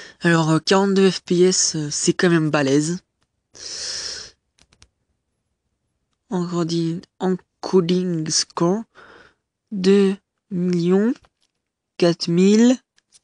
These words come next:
Voilà, deux millions quatre mille, c'est quand même balèze. Best score, vingt-cinq mille. Deux mille cinq cent cinquante, ouais. Si, j'ai mieux, j'ai mieux.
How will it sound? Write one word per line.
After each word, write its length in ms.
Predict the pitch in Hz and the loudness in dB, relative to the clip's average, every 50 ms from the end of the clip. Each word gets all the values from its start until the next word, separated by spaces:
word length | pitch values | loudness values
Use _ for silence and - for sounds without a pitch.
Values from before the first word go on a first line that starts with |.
| _ _ - | _ _ -10
Voilà, 160 | 175 185 220 233 | -10 -10 -8 -8
deux 140 | 185 165 190 | -4 -2 -2
millions 240 | 196 208 190 196 185 | 0 0 -2 -2 -2
quatre 180 | 175 147 - - | -4 -6 -6 -4
mille, 180 | - 202 277 - _ - - - _ _ - | -4 -4 -4 -6 _ -20 -20 -20 _ _ -18
c'est 140 | - - - | -16 -8 0
quand 100 | - 196 | 0 0
même 120 | 185 175 | 2 2
balèze. 400 | 165 147 131 - 185 - - _ _ _ _ _ _ - - - - - - - _ _ _ _ _ _ _ _ _ _ _ _ - - _ _ _ _ _ _ _ _ _ _ _ _ _ _ - | 0 0 -2 -4 -6 -10 -16 _ _ _ _ _ _ -20 -18 -16 -16 -16 -18 -18 _ _ _ _ _ _ _ _ _ _ _ _ -20 -20 _ _ _ _ _ _ _ _ _ _ _ _ _ _ -12
Best 400 | - 151 147 151 151 151 - - | -12 -8 -6 -6 -6 -6 -8 -12
score, 400 | - - - - 170 175 190 180 151 | -14 -12 -8 -4 -2 -2 -2 -2 -2
vingt-cinq 380 | 147 151 151 - - 175 160 | -2 -4 -4 -4 -6 -6 -4
mille. 280 | 156 156 165 196 240 269 _ _ _ _ _ _ _ _ _ _ _ _ _ _ _ _ _ _ _ _ _ _ _ _ _ _ _ _ _ _ _ _ _ - | -2 -2 -4 -4 -6 -12 _ _ _ _ _ _ _ _ _ _ _ _ _ _ _ _ _ _ _ _ _ _ _ _ _ _ _ _ _ _ _ _ _ -8
Deux 60 | 165 | -6
mille 420 | 170 175 185 190 202 202 214 208 | -6 -4 -4 -4 -6 -6 -8 -10
cinq 260 | - - - - 180 180 | -12 -12 -10 -10 -10 -10
cent 220 | - - - 190 | -10 -12 -14 -14
cinquante, 480 | 190 - 175 170 - - 165 160 - - | -12 -10 -12 -12 -10 -12 -12 -12 -8 -6
ouais. 140 | 175 165 - _ - - - - - - - - - - _ _ _ _ _ _ _ _ _ _ | -6 -6 -6 _ -16 -20 -18 -18 -18 -18 -18 -20 -20 -20 _ _ _ _ _ _ _ _ _ _
Si, 240 | _ - 220 240 254 | _ -4 0 0 2
j'ai 140 | 226 214 208 | 4 4 4
mieux, 240 | 190 160 151 175 196 | 4 4 4 4 4
j'ai 180 | 185 180 185 | 2 0 0
mieux. 180 | 160 139 139 - | -2 -2 -6 -10